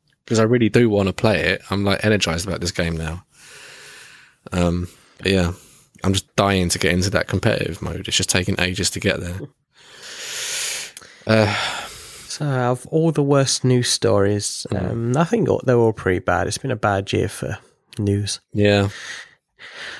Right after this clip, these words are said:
Speaker 2: Um, for me, I'm gonna pick a very recent one just because it's probably the only one I really felt emotional about, and that was, uh, Carrie Fisher dying.
Speaker 1: Carrie Fisher is, uh, yeah, she's, she's dead.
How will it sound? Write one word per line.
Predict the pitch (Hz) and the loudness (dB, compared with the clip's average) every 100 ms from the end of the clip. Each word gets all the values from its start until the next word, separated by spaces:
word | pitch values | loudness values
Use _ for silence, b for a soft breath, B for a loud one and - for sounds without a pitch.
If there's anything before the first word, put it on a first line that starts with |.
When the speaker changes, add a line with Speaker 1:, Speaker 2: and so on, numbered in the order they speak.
| B B 143 | B B 4
Speaker 2:
Um, | 143 143 143 143 139 120 B B B B B B B B B | 6 6 6 4 4 2 B B B B B B B B B
for | - 147 | -2 4
me, | 165 233 247 233 175 | 6 6 6 6 4
I'm | 131 143 | 4 4
gonna | 135 131 - - - | 4 2 0 -20 -8
pick | 135 - 131 | -8 -2 0
a | |
very | 120 120 117 | 4 4 6
recent | 135 - - | 4 2 0
one | 139 143 135 | 2 4 4
just | 123 - | 0 -2
because | - 113 110 | 0 0 0
it's | - - - - _ _ - | -2 -6 -10 -18 _ _ -10
probably | 233 196 | -2 4
the | 143 | 6
only | 127 | 6
one | 117 | 6
I | 110 107 _ | 4 2 _
really | 123 113 107 - _ _ _ _ _ - | 0 2 0 -4 _ _ _ _ _ -4
felt | - - | -2 2
emotional | 120 147 - 175 | 4 4 4 2
about, | - 190 | 4 2
and | 113 | 2
that | 127 120 | 2 4
was, | 139 147 | 2 2
uh, | 147 | 2
Carrie | - 170 156 | 0 0 2
Fisher | 185 160 | 2 2
dying. | - 104 104 101 - | 2 2 2 -4 -10
Speaker 1:
Carrie | - 110 117 | -8 0 0
Fisher | 107 117 110 107 | 4 2 4 2
is, | 101 110 | 2 2
uh, | 104 101 - | 2 2 -2
yeah, | 107 113 110 | 0 2 2
she's, | - 113 107 - - _ _ - 262 220 208 190 | 0 0 0 -2 -4 _ _ -20 -20 -20 -20 -8
she's | - 113 104 | -2 0 0
dead. | 113 110 95 | 2 2 0